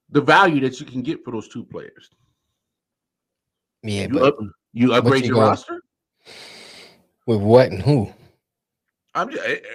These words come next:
Speaker 1: I mean,
Speaker 2: And if you
Speaker 1: obviously,
Speaker 2: look at, 'cause, 'cause here's the thing.
Speaker 1: you're gonna have
Speaker 2: And
Speaker 1: to
Speaker 2: I
Speaker 1: get some young talent.
Speaker 2: Here, here, here's the thing. You, if you're Golden State, you built the win now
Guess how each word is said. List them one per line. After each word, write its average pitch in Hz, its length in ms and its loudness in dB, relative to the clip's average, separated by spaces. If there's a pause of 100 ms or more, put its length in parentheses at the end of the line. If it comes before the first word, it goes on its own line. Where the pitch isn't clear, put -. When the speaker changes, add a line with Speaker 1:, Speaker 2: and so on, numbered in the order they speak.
(140)
Speaker 1:
I 98 80 -8
mean, 98 300 -14
Speaker 2:
And 117 220 -2
if 165 180 6
you 196 60 8
Speaker 1:
obviously, - 40 8
Speaker 2:
look 233 180 8
at, - 220 -2
'cause, 170 240 4
'cause 175 220 2
here's 226 200 2
the 165 80 0
thing. 107 320 2 (200)
Speaker 1:
you're 127 120 -10
gonna 214 140 0
have 139 60 2
Speaker 2:
And 139 80 6
Speaker 1:
to 165 80 6
Speaker 2:
I 175 60 6
Speaker 1:
get 165 60 -2
some 156 140 -6
young 147 240 -6
talent. 107 360 -6 (560)
Speaker 2:
Here, 170 280 2
here, 156 200 0
here's 151 180 -2
the 120 80 -4
thing. - 460 -10 (1120)
You, 120 220 -10 (100)
if 113 160 -4
you're 151 120 4
Golden 156 320 6
State, - 380 -2 (160)
you 135 140 -2
built 123 320 2
the 104 80 -2
win 98 380 -2
now - 380 -6